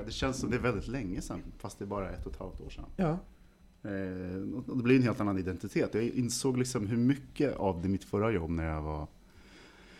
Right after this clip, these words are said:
Speaker 1: jobbade hos Svenska institutet och var chef där, hur mycket det s-, präglade mig, hur jag såg på mig själv och min roll inför andra människor och där jag är idag på sossarna, liksom, att det är, eh,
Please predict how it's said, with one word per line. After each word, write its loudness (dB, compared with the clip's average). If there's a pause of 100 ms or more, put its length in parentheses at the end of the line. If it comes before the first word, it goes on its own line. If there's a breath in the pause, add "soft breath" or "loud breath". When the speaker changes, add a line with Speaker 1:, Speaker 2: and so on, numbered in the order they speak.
(340 loud breath)
Speaker 1:
jobbade 2
hos -2
Svenska 0
institutet -2 (600)
och -6
var -4 (100)
chef 0
där, -4 (320)
hur -6
mycket -2
det -2
s-, -6 (140)
präglade 4
mig, 0
hur -2
jag -2
såg -2
på -6
mig 0
själv 0
och 0
min 2
roll 0
inför -2
andra 0
människor 0
och -4
där 0
jag 2
är -6
idag -4
på -10
sossarna, -2
liksom, -4
att -8
det -2
är, -4 (1120)
eh, -4